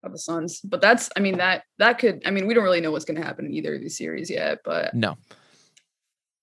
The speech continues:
Speaker 1: yeah, we can talk about that potential matchup when it comes, but yeah, I mean, I, I do, what do you think about the comparison between, like, the Suns and the Hawks? Like, we talk, you know what? Actually, we shouldn't talk about this 'cause we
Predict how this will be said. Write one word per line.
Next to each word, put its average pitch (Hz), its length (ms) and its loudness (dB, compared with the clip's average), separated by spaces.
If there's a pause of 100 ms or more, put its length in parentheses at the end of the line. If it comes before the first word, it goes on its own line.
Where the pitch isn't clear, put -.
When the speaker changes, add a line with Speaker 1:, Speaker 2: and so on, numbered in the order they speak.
(180)
Speaker 1:
yeah, 170 160 6
we 254 140 4
can 453 100 8
talk 285 220 8
about 175 300 4
that 165 160 -2
potential 165 360 -6
matchup 165 300 -8
when 165 120 -8
it 160 100 -12
comes, 170 340 -8
but 160 380 -2 (1000)
yeah, 285 260 4
I - 40 6
mean, 247 160 6
I, 320 240 8
I 240 100 10
do, 277 240 6
what 294 120 2
do 453 80 6
you 587 60 2
think 622 140 0
about 554 120 8
the 427 60 2
comparison 240 360 8
between, 190 240 -2
like, 175 300 -2 (240)
the 175 100 2
Suns 196 380 2
and 175 100 -2
the 165 60 -6
Hawks? 160 340 -6
Like, - 100 -2
we 214 80 -2
talk, 233 280 2
you 262 80 6
know 277 80 8
what? 269 180 6
Actually, 220 300 0
we 196 40 -2
shouldn't 185 200 -8
talk 156 180 -4
about - 220 -8
this 92 180 -6
'cause 101 320 -10
we 95 220 -8